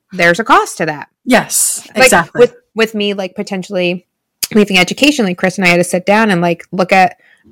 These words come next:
Speaker 1: our finances and, like, if you want to leave education, these are the, the, the things we have to, the choices we have to make. We have to make a lot of
Speaker 2: Yeah.
Speaker 1: cuts and this and that and that.
Speaker 2: Mm-hmm.
Speaker 1: If you wanna stay, in,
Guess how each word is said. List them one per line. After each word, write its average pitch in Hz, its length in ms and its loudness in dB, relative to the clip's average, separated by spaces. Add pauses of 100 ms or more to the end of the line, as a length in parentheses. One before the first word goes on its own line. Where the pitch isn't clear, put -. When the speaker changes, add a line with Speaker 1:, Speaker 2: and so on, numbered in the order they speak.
(420)
Speaker 1:
our 180 120 4
finances 185 680 0
and, 180 120 0
like, 170 260 0 (560)
if 208 200 4
you 269 500 0
want 196 360 0
to 208 140 -4
leave 185 200 0
education, 180 800 -2
these 214 320 4
are 233 80 6
the, 233 180 2 (380)
the, 185 420 6
the 190 80 0
things 185 320 0
we 190 120 -2
have 170 320 -2
to, - 180 -18
the 180 60 -2
choices 196 280 2
we 185 60 4
have 165 100 4
to 165 80 -6
make. 160 220 -8
We 175 80 -2
have 170 140 0
to 180 80 -4
make 175 120 -4
a 165 60 -2
lot 226 160 6
of 214 60 2
Speaker 2:
Yeah. 220 40 -10
Speaker 1:
cuts 247 300 0
and 170 120 0
this 165 200 -2
and 165 100 -2
that 202 200 2
and 175 100 -2
that. 160 180 -2 (160)
Speaker 2:
Mm-hmm. 190 320 6
Speaker 1:
If 185 160 4
you 226 260 0 (160)
wanna 254 280 4
stay, 190 220 2
in, 180 80 -4